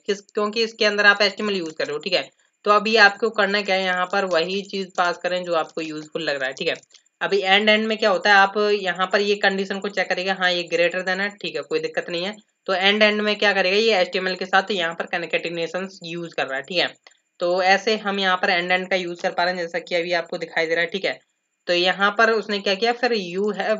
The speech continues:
cards dot length, उसने इतनी कार्ड्स आपको शो करा दी। अगर by the way मान के चलिए मेरे इस array में कोई भी data नहीं होता, मतलब ये empty होता, ठीक है, मैंने empty किया, तो क्या अभी ये run होता? नहीं होता, क्योंकि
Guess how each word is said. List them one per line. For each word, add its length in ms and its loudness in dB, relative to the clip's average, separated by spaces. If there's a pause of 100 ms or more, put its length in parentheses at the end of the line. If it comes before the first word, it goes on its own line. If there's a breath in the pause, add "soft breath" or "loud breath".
(120)
cards 300 0
dot 160 0
length, 240 -2
उसने 340 -4
इतनी 300 -6
कार्ड्स 320 -4
आपको 300 -6
शो 180 -6
करा 180 -2
दी। 120 -10 (440)
अगर 140 4
by 120 6
the 100 6
way 100 4
मान 220 0
के 80 -6
चलिए 200 -2
मेरे 280 0
इस 100 -4
array 260 0
में 140 -4
कोई 240 -4
भी 180 0
data 300 0
नहीं 260 -6
होता, 220 -8
मतलब 420 -4
ये 160 -4
empty 380 -6
होता, 260 -6
ठीक 200 -10
है, 80 -2
मैंने 200 -6
empty 460 -6
किया, 220 -2 (320)
तो 80 -4
क्या 260 6
अभी 140 2
ये 160 2
run 180 2
होता? 260 0
नहीं 220 -2
होता, 220 -4
क्योंकि 400 -4